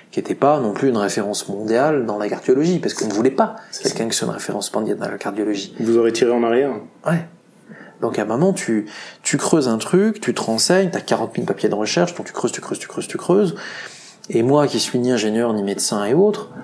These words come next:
Speaker 1: euh, c'est passionnant parce que tu vois tout ce que tu peux en faire. Et à un moment, tu te tapes des portes et des portes et des portes et des portes.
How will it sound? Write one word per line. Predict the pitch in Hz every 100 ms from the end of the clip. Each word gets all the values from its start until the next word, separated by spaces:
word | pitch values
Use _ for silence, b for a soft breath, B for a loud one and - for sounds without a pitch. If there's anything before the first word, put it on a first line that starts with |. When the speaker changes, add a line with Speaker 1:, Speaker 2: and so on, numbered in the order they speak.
| B -
Speaker 1:
euh, | 110 107 104 104
c'est | 98 -
passionnant | 104 - 160 196
parce | 156 -
que |
tu | -
vois | -
tout | 107 120
ce |
que | -
tu | -
peux | -
en | 127
faire. | 147 208 185 - B B B B B B
Et | - 113
à | 110
un |
moment, | 107 120 196
tu | 196 -
te | 208
tapes | - 139 117
des |
portes | - - 180 -
et |
des | 110
portes | - 143 -
et | 110
des |
portes | 85 123 -
et | 104
des | 110
portes. | 175 202 202 -